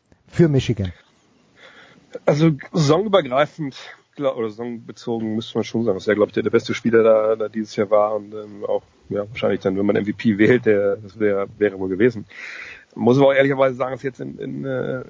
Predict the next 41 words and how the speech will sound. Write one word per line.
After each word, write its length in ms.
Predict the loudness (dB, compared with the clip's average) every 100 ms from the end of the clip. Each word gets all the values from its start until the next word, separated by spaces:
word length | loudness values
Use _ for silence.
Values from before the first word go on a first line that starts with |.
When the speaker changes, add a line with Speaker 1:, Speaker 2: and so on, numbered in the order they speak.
| -16
Speaker 2:
im 160 | -14
Tournament 540 | -2 -2 -2 -10 -18 -20 _ _ _ _ -4
läuft's 260 | 2 2
bei 80 | 2
ihm 80 | 2
offensiv 400 | 2 0 -4 -4
zumindest 300 | -4 -4 -2
jetzt 160 | -2 -2
nicht, 400 | -2 -6 -16 -16 _ _ _ -4
nicht 260 | -4 0
so 140 | 0 2
gut, 240 | 2 4
wie 40 | 2
er 40 |
sich 160 | 2 0
das 140 | 0
auch 80 | 2
selber 280 | 2 4 0
auch 140 | -2
wünscht. 300 | -4 -4 -8
Er 40 | -4
hatte 140 | -2
ein 160 | 0 0
Speaker 1:
Hm. 100 | -2
Speaker 2:
gutes 180 | -4
Spiel, 400 | -2 4 6 6 2 -10 -20 _ _
äh, 60 | 0
wo 560 | 4 4 0 -4 -2
alles 260 | 0 -2 -2
irgendwie 160 | -2 2
drin 180 | 2
war. 440 | 6 6 6 4 2 -4 -16 -20 -20 -20 -12
Jetzt 300 | -10 -10 -6
im 100 | -2
letzten 240 | -2 -4
Spiel 420 | -8 -6 0 0 -2 -10
<laughs> 200 | -10 -4
war 240 | -2 -2 0
alles 200 | 0 2
irgendwie 200 | 4 4
daneben. 400 | 4 4 2